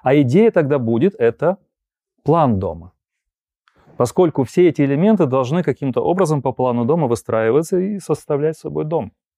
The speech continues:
Так работает все наше мышление. А, любая сфера, например, искусство, спорт, э, бизнес, политика, состоит из этих кирпичиков. Парламент,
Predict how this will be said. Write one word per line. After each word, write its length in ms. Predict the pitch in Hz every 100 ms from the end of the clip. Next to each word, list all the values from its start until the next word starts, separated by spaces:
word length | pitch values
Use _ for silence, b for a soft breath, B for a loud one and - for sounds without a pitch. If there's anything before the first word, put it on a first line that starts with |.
| _ _ _ _ -
Так 180 | 151
работает 400 | 175 165 185 160
все 140 | - 160
наше 260 | 156 -
мышление. 600 | 143 147 - 151 98 82 - _ b b b
А, 160 | - 110
любая 440 | 131 170 190 151
сфера, 400 | 127 - 214 220
например, 440 | 143 123 123 107 170
искусство, 540 | - - 123 - 110
спорт, 560 | - - 143 123 113 - _
э, 140 | 104
бизнес, 680 | 95 101 139 120 104 104 -
политика, 760 | - 143 127 101 - - 165 190 _ _ _ _ _
состоит 500 | - 143 190 220 -
из 140 | 139
этих 240 | 175 147
кирпичиков. 840 | - 135 - 117 - - - _ _ _ _ _ -
Парламент, 680 | 175 160 160 147 139 135